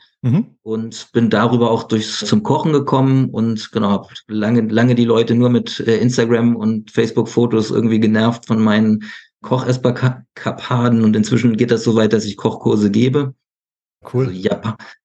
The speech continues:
Speaker 2: japanisch-vegane Kochkurse. Gestern hatte ich zum Beispiel wieder einen. Genau, und da kochen dann irgendwie sechzehn Leute, jeder ein paar Gerichte, am, und am Ende gibt's dann ein großes Buffet und genau, hab ich so als Nebenpassion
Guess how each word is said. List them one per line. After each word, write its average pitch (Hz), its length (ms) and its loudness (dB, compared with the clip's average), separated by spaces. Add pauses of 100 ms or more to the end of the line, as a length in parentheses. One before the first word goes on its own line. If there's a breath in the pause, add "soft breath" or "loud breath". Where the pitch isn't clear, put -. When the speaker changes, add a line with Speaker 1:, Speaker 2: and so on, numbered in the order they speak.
Speaker 2:
japanisch-vegane 110 960 2
Kochkurse. 123 600 0
Gestern 120 320 0
hatte 107 100 2
ich 104 80 -2
zum 107 140 0
Beispiel 104 280 0
wieder 101 180 0
einen. 101 260 -2 (540 loud breath)
Genau, 90 300 -2
und 90 140 -2
da 90 120 2
kochen 104 340 2
dann 98 160 2
irgendwie 95 480 2 (320 loud breath)
sechzehn 101 380 -2
Leute, 95 640 2
jeder 95 220 2
ein 90 100 -2
paar 98 120 0
Gerichte, 98 440 2
am, 95 100 2
und 98 300 0
am 90 100 0
Ende 90 540 0
gibt's - 180 -6
dann 95 120 2
ein - 20 -2
großes 92 320 0
Buffet 92 540 0
und 85 440 -2 (100)
genau, - 300 -2
hab 101 140 0
ich 95 100 0
so 98 300 2 (340 loud breath)
als 92 440 -4 (220 loud breath)
Nebenpassion 101 1200 0